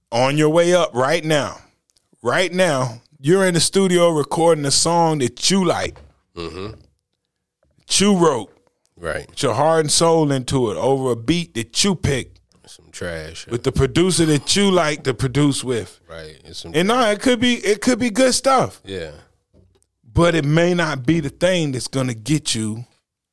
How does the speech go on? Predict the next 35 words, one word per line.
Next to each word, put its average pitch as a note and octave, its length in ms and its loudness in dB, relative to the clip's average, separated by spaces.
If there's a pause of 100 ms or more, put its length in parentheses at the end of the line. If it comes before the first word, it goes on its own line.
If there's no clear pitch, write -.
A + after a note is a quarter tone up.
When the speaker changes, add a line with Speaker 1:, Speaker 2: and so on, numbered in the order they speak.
(220)
Speaker 2:
Right. E2 320 -8 (200)
Speaker 1:
You D3+ 160 0
know, A#2 240 0
and C3 200 -2
so, D#3+ 220 0
like, C#3 300 -2
and D3 200 -2
I'm G3+ 140 -4
not F#3+ 180 -2
saying G3+ 300 0
that D3+ 120 -4
these F3 180 -4
people F3 260 -2
who D#3+ 60 2
have D#3 220 -2
control D#3+ 440 0
always C#3 460 0
make C#3+ 260 -2
the A2+ 60 -2
best C3+ 400 -2
decisions, A2 680 -2 (120)
Speaker 2:
Mm-hmm. F2+ 340 -14 (640)
Speaker 1:
but C#3+ 140 -6
there's C#3 200 0
so, E3+ 560 0
so G#3 340 2
much F3+ 460 0
of C#3+ 160 0
a C3 60 0
machine B2+ 840 0 (600)
Speaker 2:
Mm. D#2 320 -12 (220)
Speaker 1:
behind D#3 460 -2
this C#3+ 160 0
game C3 520 -2 (340)
Speaker 2:
Right. D2+ 280 -10